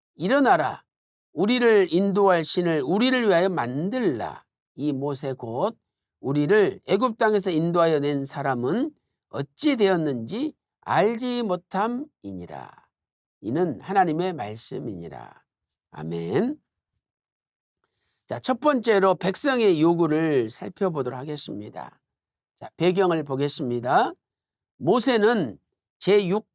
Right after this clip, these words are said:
차로 시내산에 입산을 하였고 거기서 사십 일 동안 금식 기도를 하였습니다.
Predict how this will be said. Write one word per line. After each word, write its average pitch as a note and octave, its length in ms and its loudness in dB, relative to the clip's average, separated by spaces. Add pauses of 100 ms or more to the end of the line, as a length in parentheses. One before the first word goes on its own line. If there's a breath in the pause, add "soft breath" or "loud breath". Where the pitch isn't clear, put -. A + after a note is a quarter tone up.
(100)
차로 A3+ 640 4
시내산에 A3 880 0 (140)
입산을 D#3 540 -2
하였고 D#3+ 840 -6 (720)
거기서 F#3 640 0 (300)
사십 C#4 640 4
일 A#3 180 0
동안 G3 480 4
금식 A3+ 400 -2
기도를 D#3 320 0
하였습니다. C3 720 -8